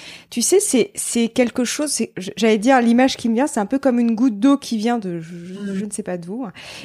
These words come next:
Speaker 1: Et, euh, et en fait, tu sais, c'est la première impression qu'on a. Et souvent,
Speaker 2: Oui.
Speaker 1: elle est très rapide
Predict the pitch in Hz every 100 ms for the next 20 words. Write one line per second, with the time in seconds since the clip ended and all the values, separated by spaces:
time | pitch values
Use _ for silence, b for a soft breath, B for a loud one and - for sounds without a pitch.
0 | B 220 226 220 214 - - 233 233 233
1 | 370 294 - 392 - 202 - - 311 320
2 | 285 269 - 254 - 285 277 240 226 202
3 | 208 B B - 226 - 240 311 233 -
4 | _ - - 302 277 269 - 302 311 214